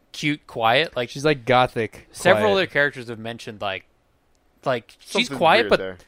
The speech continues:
Speaker 1: there's something weird here. Even
Speaker 3: Yeah?
Speaker 1: Claude's like, "She, she's hiding something."
Speaker 3: She's, like, the main character that I'm
Speaker 2: She
Speaker 3: trying to
Speaker 2: smiles,
Speaker 3: recruit
Speaker 2: but
Speaker 3: into
Speaker 2: not
Speaker 3: my
Speaker 2: with her
Speaker 3: house.
Speaker 2: eyes. <laughs>
Speaker 3: Yeah.
Speaker 1: She can, uh, she can talk to birds, too, which
Speaker 3: That's
Speaker 1: is weird.
Speaker 3: weird.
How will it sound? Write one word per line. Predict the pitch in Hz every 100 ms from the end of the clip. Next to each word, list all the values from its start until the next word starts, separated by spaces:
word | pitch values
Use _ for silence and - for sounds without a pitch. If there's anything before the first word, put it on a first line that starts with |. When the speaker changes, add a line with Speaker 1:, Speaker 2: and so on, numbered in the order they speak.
| _ _
Speaker 1:
there's | 160
something | - - 147 127
weird | 127 147
here. | 117 101
Even | 113 180 110
Speaker 3:
Yeah? |
Speaker 1:
Claude's | 147 156 135
like, | 110 - _ _ _ -
"She, | - 247 359 - _ _ _
she's | - 370
hiding | 151 151 123
something." | - 101 92 95 92
Speaker 3:
She's, | 175 196
like, | 254
the | 180
main | 139 131 135
character | 123 123 110 113
that | 104
I'm |
Speaker 2:
She | - 320
Speaker 3:
trying | -
to |
Speaker 2:
smiles, | 202 208 190 135 113
Speaker 3:
recruit | -
Speaker 2:
but | 131
Speaker 3:
into | 139
Speaker 2:
not | 151 156
Speaker 3:
my | 165
Speaker 2:
with | -
her | 180 185
Speaker 3:
house. | 185 185 180
Speaker 2:
eyes. | 185 - -
<laughs> | _ -
Speaker 3:
Yeah. | 95 90 92 _
Speaker 1:
She | - 156
can, | 208 190
uh, | 147 117 101 92 - _ _ _
she | -
can | 202
talk | - 151
to | -
birds, | 104 104 196 - - _ _
too, | 123 202 190
which | -
Speaker 3:
That's | 107
Speaker 1:
is | 135
weird. |
Speaker 3:
weird. | 160